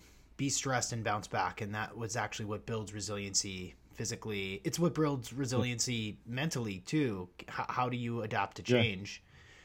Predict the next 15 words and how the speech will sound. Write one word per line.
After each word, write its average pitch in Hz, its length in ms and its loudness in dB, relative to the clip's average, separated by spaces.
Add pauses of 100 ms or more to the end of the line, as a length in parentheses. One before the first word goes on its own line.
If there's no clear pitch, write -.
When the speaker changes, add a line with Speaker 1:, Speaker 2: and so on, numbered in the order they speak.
(120)
Speaker 1:
You 131 80 0
know, 120 100 2
right 143 360 4
now, 135 520 4 (1700)
we 147 180 4
are 143 140 6
all 156 300 6
under 131 200 0
stress. - 540 0 (160)
We 127 140 0
are 120 140 2
all 127 400 2
reacting 117 680 4
to - 160 -4
this 107 400 -4